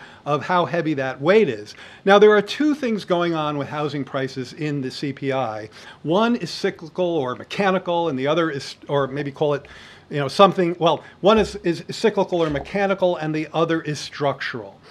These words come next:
So the mechanical part is that as rental inflation has rolled over, and it really has, I mean, uh, the inflation of rents was highly elevated. It's now back to levels that we saw pre-pandemic, and this is rental inflation now, not rental,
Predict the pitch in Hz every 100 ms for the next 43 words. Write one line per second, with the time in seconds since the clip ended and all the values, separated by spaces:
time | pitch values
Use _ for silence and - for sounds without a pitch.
0 | - - - 190 220 247 339 349 - 170
1 | - 151 147 165 151 160 160 - 196 285
2 | 311 294 151 156 190 190 180 160 - 156
3 | 151 143 123 135 113 127 160 175 147 151
4 | 156 117 110 - - - 151 139 175 262
5 | 147 143 208 123 107 127 131 127 - 127
6 | 127 127 127 143 131 185 220 214 165 143
7 | - - - 143 135 180 220 147 - 139
8 | 135 127 - 202 196 147 170 208 139 131
9 | 139 160 147 160 180 180 135 147 160 -
10 | 143 135 - - - 147 160 147 156 139
11 | 135 - 147 - 156 139 151 127 143 190
12 | 131 147 165 185 170 160 156 151 143 -
13 | 226 185 - 117 110 113 127 135 143 143
14 | 147 147